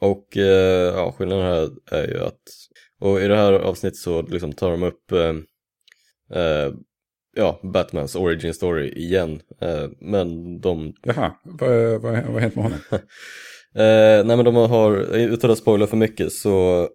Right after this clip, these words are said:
Speaker 1: eh,
Speaker 2: Dör hans föräldrar?
Speaker 1: Hans, hans föräldrar dör, eh,
Speaker 2: Oj.
Speaker 1: men tidigare så har det varit väldigt, eh, eh, ja, det har varit en, antingen en random, eh,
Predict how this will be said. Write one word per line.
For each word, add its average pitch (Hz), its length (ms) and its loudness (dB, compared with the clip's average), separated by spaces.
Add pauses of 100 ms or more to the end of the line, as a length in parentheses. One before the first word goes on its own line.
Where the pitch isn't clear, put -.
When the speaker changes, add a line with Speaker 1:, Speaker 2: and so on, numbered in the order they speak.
(520)
Speaker 1:
eh, 71 340 -2 (680)
Speaker 2:
Dör 131 120 2
hans 202 140 -6
föräldrar? 139 260 -4 (240)
Speaker 1:
Hans, 131 240 2
hans 139 200 4
föräldrar 139 280 6
dör, 107 260 4 (280)
eh, 104 340 6
Speaker 2:
Oj. 98 180 -4
Speaker 1:
men 110 340 2 (680)
tidigare 113 340 6
så 113 120 0
har 101 80 4
det 95 60 2
varit 92 340 2
väldigt, 87 440 -4
eh, 87 220 0 (600)
eh, 85 300 -2 (120)
ja, 90 180 -2 (120)
det 101 80 -2
har 95 220 4
varit 90 300 -2
en, 85 280 -4
antingen 95 320 -2
en 90 140 0
random, 85 600 -2
eh, 80 180 -2